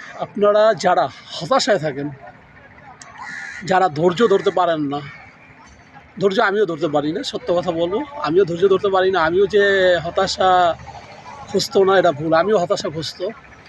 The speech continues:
কিন্তু হতাশা খুঁজতে হলেও নিজের প্রতি বিশ্বাস রাখতে হবে যে না,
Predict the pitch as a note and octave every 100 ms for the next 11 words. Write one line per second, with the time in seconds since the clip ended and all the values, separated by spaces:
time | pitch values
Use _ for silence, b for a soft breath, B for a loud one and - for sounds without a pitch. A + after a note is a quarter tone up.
0 | - - - - - G3+ F#3 E3+ G3+ F#3+
1 | F3 - - - - - G3 - - -
2 | - - A3 B3 A#3 A3 - B3+ G#3+ B3
3 | A#3+ G#3 G#3+ - - - - - - -
4 | - - - - F#3+ G#3 B3 B3+ G#3+ G3
5 | - B3+ A3+ G3+ - E3+ E3 C#3 D3 D#3+
6 | - - - - - D3+ F#3 F3+ D#3+